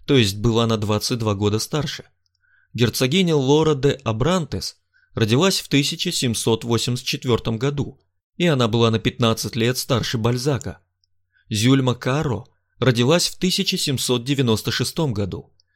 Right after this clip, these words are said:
и она была всего на три года старше Бальзака. Маркиза де Кастри тоже родилась в тысяча семьсот девяносто шестом году,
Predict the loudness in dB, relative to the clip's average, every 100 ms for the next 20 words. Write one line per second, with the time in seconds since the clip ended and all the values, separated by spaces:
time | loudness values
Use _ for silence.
0 | _ -2 2 4 2 2 2 2 0 0
1 | 0 0 -2 -2 -2 0 0 0 -2 -2
2 | -2 -2 -4 -4 -2 -6 -6 -16 -20 _
3 | _ _ _ _ _ -2 0 2 2 2
4 | 2 0 0 -2 -2 -6 -10 -14 _ _
5 | 0 2 4 2 2 0 0 -2 -2 -2
6 | 0 -4 -4 -4 -2 0 -2 0 0 0
7 | -2 -4 -4 -2 -4 0 -2 -2 -8